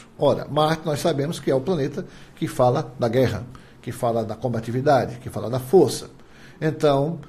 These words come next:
é, uma pessoa mais desavisada podia pensar, "Alguém que tem Marte na casa quatro, possivelmente,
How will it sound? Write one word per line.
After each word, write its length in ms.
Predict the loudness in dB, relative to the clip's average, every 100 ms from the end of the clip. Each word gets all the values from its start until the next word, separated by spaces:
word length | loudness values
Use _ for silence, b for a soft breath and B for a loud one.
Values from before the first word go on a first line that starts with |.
| B B B B -10
é, 400 | 0 2 4 2 2
uma 160 | 2
pessoa 360 | 4 2 4 4
mais 240 | 6 2
desavisada 560 | 2 0 0 2 2 2
podia 280 | 0 0 0
pensar, 560 | -2 -4 -4 -6 -8 -18 -20 -20 -20 -20 -20 -14 2
"Alguém 400 | 4 6 2 -2
que 120 | -4
tem 160 | -4
Marte 360 | -2 -2 -2 -4
na 100 | -6
casa 220 | -6 -6
quatro, 440 | -4 0 0 -2 -14 -20 -20 -20 -20 -20 -20 -8 8
possivelmente, 1300 | 12 12 10 4 0 2 2 2 0 -4 -10 -16